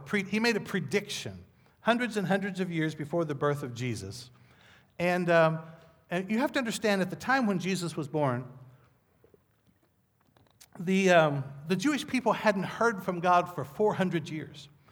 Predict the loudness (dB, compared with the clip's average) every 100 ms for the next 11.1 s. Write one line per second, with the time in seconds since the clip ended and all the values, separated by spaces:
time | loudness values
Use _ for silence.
0 | -20 -8 -4 -2 -2 0 2 2 0 0
1 | -2 -2 -2 2 2 2 -4 -14 -20 -20
2 | _ _ _ _ _ -14 -4 -2 0 0
3 | 4 4 4 2 2 0 -2 -4 -18 -14
4 | -4 -2 -2 0 2 2 4 2 2 2
5 | -2 -2 4 4 4 0 0 -2 -12 -12
6 | -18 -20 -20 -20 0 2 4 2 -2 -4
7 | -4 -4 -4 -4 -2 -2 -4 -10 -20 -2
8 | 4 4 2 -8 -14 -4 -2 2 0 2
9 | 2 4 4 0 0 4 4 2 -2 -2
10 | -2 0 0 0 0 2 0 0 -4 -4